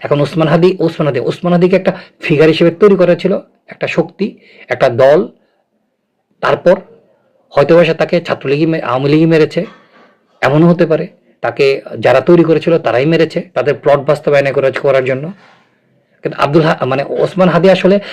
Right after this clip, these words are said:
আমাদের বাংলাদেশের জন্য আসলে কি করছিল? মানে, আ-, এ-,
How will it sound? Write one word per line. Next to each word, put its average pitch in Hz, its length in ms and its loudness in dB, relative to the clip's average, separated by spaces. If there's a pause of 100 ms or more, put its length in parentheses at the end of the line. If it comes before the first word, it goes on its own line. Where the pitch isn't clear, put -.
(180)
আমাদের 147 380 2
বাংলাদেশের 143 560 0
জন্য 170 180 2
আসলে 175 180 0
কি 247 240 -6
করছিল? - 400 -2 (1160)
মানে, 120 160 -2
আ-, 120 160 -4
এ-, 131 200 -2